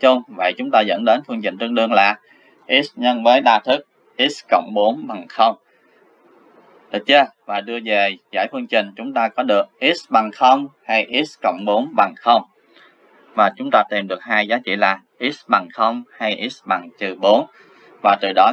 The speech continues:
kết luận phương trình này có hai nghiệm là không và trừ bốn. Ha, quá quen. Chúng ta đã làm ở dưới lớp, lớp tám rất là nhiều. Đây. Và ví dụ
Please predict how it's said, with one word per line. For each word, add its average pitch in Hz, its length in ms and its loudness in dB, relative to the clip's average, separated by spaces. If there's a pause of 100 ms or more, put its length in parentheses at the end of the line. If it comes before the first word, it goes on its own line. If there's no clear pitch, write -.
kết 151 100 -6
luận 98 260 -2
phương 131 160 -10
trình 110 200 -2
này 101 160 0
có 117 220 0
hai 123 180 0
nghiệm 107 300 0 (300)
là 98 300 2 (460)
không 120 320 2 (100)
và 98 260 2 (280)
trừ 104 100 -6 (180)
bốn. 98 220 2 (1700)
Ha, 123 220 2 (260)
quá 107 240 4
quen. 117 220 2 (1000)
Chúng 120 120 -4
ta 113 140 6
đã 95 100 2
làm 95 220 0
ở 85 120 -4
dưới 110 140 -6
lớp, 110 220 6 (220)
lớp 101 220 -6
tám 101 240 0
rất 127 100 -6
là 107 100 -2
nhiều. 95 300 0 (320)
Đây. - 240 4 (960)
Và 113 180 4
ví 139 80 -2
dụ 113 100 0